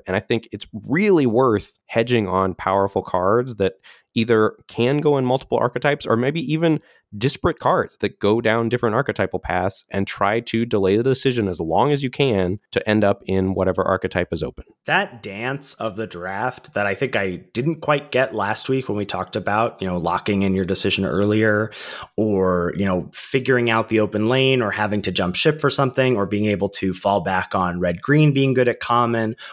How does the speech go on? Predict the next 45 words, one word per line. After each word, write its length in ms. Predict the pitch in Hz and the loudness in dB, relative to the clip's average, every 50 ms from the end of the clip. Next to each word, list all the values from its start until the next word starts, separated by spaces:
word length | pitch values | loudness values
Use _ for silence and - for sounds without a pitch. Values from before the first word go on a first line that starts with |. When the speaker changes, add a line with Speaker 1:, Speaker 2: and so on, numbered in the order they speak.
| - - | -8 -4
Speaker 2:
or 120 | - 110 | -2 -2
Eye 140 | 78 85 90 | 0 0 -2
of 120 | 90 90 92 | -4 -4 -2
Malcator 680 | 117 131 143 147 - 139 - - - 131 131 127 110 | 0 0 0 0 -2 -6 -6 -2 0 2 2 2 2
being 240 | 123 120 117 117 113 | 2 0 2 2 0
a 80 | 110 | 0
game 320 | 104 95 107 113 120 120 117 | 0 0 -2 0 0 -2 -2
plan 260 | - - 120 110 107 | -4 -4 -4 -2 -2
at 140 | 107 - - | -4 -6 -6
common. 580 | - 98 101 101 107 107 104 101 101 98 107 - - - - - - - - - | -6 -4 -4 -2 -2 -2 -2 -4 -4 -6 -8 -10 -14 -20 -20 -20 -20 -18 -12 -8
I 60 | - | -4
think 220 | 117 185 202 220 - - - | 0 0 0 0 -2 -4 0
all 260 | 117 131 135 139 147 | 2 4 4 4 2
of 160 | 135 101 - | 0 -2 -4
those 260 | 104 101 104 104 98 | -4 -2 -2 -4 -6
are 100 | 95 87 | -8 -12
really 500 | 82 76 76 80 95 139 170 190 202 202 | -12 -12 -10 -6 0 2 4 4 4 2
interesting 380 | 202 196 - 202 185 - 202 202 | 0 -2 -4 -6 -4 -2 -2 0
decisions. 560 | 202 190 - - 190 180 202 202 202 196 - - - - - - | -2 -2 -2 -2 -2 0 0 -2 -2 -4 -6 -10 -16 -20 -10 -4
And 120 | - 151 151 | -2 0 2
I 80 | 139 | 2
find 460 | 139 - - - 151 143 180 185 196 | 0 -2 -4 -4 0 2 2 4 4
myself, 500 | 196 185 180 165 - - 156 143 131 - - _ - - - - | 4 4 2 2 2 2 2 2 0 -2 -8 _ -18 -18 -12 -8
the 120 | 147 139 | -8 -6
gameplay, 760 | 123 - 160 196 233 254 247 - - 247 269 277 277 294 294 - | -2 0 2 2 2 0 -2 -2 0 4 4 4 4 2 -2 -6
I 100 | - 113 | -2 0
am 340 | 127 127 113 107 110 104 - _ _ _ _ - | 2 2 2 0 -4 -10 -12 _ _ _ _ -8
less 300 | - 113 135 151 - - | -4 -4 -4 -4 -4 -4
jazzed 400 | - 170 156 156 170 170 - - | 0 0 2 2 0 -2 -2 -4
about 380 | 175 156 165 170 175 180 - | -2 -2 -2 -2 -2 -4 -6
currently, 580 | - - 143 147 160 160 170 175 180 196 196 - _ - - - _ | -8 -6 -6 -4 -6 -6 -6 -8 -8 -8 -8 -12 _ -20 -20 -16 _
but 80 | - 117 | -6 -4
I 80 | - 170 | -4 -2
find 300 | - - 175 185 196 180 | -2 0 0 2 2 0
myself 380 | 147 131 - - 117 101 - - | 0 -2 -4 -6 -8 -10 -10 -14
really 640 | 90 95 110 120 131 143 160 165 160 165 147 139 127 | -16 -14 -10 -8 -4 -2 -2 0 0 0 0 0 -2
excited 500 | 113 - - - 110 104 95 87 87 85 - | -2 -4 -6 -6 -6 -6 -6 -6 -10 -10 -10
to 80 | 101 | -12
fire 360 | - - 104 104 101 95 92 | -10 -8 -6 -4 -4 -4 -4
up 160 | 87 85 - - | -6 -6 -10 -14
every 300 | - 92 87 87 90 92 | -16 -16 -16 -14 -14 -14
draft. 380 | - 98 90 80 78 - - - | -12 -10 -10 -10 -12 -14 -14 -10
And 100 | 113 135 | -8 -6
it's 160 | 139 139 - | -6 -4 -2
not, 400 | 165 180 208 233 226 214 202 - | 0 2 2 4 2 2 0 -4